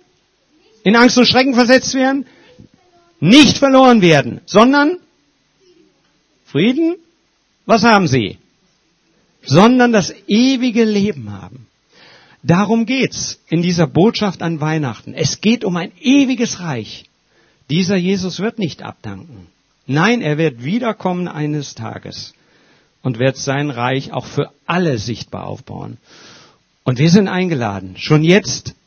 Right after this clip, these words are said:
in sein Reich, Teilnehmer seines Reiches zu sein. Also, das ist die gute Botschaft an, äh, an Weihnachten.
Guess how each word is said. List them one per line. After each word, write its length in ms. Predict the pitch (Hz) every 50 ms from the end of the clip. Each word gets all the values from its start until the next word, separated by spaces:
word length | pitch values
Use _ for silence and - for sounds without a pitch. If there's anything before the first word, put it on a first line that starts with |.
| _
in 320 | - 165 175 196 196 190 180
sein 320 | 131 147 151 156 165 165
Reich, 320 | 139 156 160 143 127 117
Teilnehmer 520 | - - 180 247 294 294 254 233 220 196 175
seines 400 | 160 214 240 262 254 - - -
Reiches 420 | 131 302 269 - 220 175 113 -
zu 100 | - 139
sein. 420 | 120 107 113 104 95 98 - 156 - _ _ _ _ _ _ _ _ _ _
Also, 280 | _ - 202 214 180 160
das 180 | 135 160 180 190
ist 160 | 180 - -
die 80 | 170
gute 260 | 139 139 175 202 175 180
Botschaft 680 | 131 147 147 160 - - 151 139 131 123 - - - _ _ _ _ _ _ _ _
an, 140 | - 110 101
äh, 540 | 110 127 147 165 - - - 135 120 117 113
an 220 | - 123 113 104 95
Weihnachten. 680 | 107 117 127 147 160 151 147 - _ 135 131 131 131